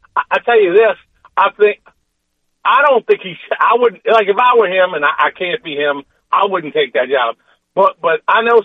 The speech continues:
some people, a couple of relatives who really have a distaste for Sean at this point, and I think that,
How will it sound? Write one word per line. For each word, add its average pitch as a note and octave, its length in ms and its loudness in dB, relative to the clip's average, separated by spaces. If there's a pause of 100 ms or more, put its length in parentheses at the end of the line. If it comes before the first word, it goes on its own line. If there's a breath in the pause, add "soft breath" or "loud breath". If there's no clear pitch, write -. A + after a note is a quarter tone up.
some F#3+ 80 -6
people, G3 400 0
a - 220 -4
couple F#3+ 280 0
of F3 80 0
relatives E3+ 600 0
who D#3 120 -12
really E3 520 0 (280)
have E3+ 200 0
a D3+ 80 -2
distaste - 560 -6
for D#3+ 100 -18
Sean F#3 300 0
at F#3 120 -16
this F3+ 160 -10
point, F#3+ 380 -2 (480 soft breath)
and F3 160 2
I G#3 160 0
think - 200 0
that, - 200 -4